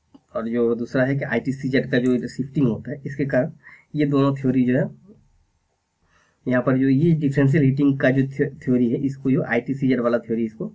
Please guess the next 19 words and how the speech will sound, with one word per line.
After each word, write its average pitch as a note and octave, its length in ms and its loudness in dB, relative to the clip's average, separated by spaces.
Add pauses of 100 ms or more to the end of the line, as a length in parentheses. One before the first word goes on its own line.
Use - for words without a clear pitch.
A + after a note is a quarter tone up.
यहाँ A2+ 200 -4
replace A2 320 -4
कर G#2+ 120 -8
रहा G2+ 100 -8
है, G2 60 -6
आपको - 220 -12
यहाँ A#2 180 -6
पर C3 180 -8 (200)
आईटीसीजेड B2 460 0
वाला A#2 180 0
theory A2+ 260 -6
करता G#2+ 300 -8
है G2+ 100 -8
काम F2+ 160 -8 (640)
Indian B2+ 240 2
subcontinent A2+ 680 0
में। C#3 80 2
वो A#2+ 180 0
जो A#2 300 -2